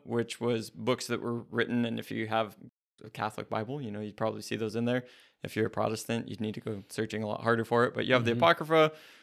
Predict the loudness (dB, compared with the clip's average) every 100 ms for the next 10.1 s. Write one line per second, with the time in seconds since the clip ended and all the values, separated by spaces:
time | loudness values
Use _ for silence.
0 | _ 0 0 6 8 10 10 6 2 0
1 | 0 2 2 2 2 4 6 6 6 6
2 | 6 6 4 2 2 2 -2 -4 -2 2
3 | 2 4 4 2 -2 _ _ 0 2 2
4 | 2 2 2 2 2 2 0 -2 -4 -2
5 | 0 0 -2 -4 -8 2 4 6 4 0
6 | -2 -2 -4 -6 -6 -10 -2 6 8 8
7 | 6 2 -18 _ _ _ -2 -2 -2 -12
8 | _ _ -2 -2 -2 -4 -2 -4 -4 -6
9 | -8 -8 -6 -6 -8 -4 -4 -2 -4 -4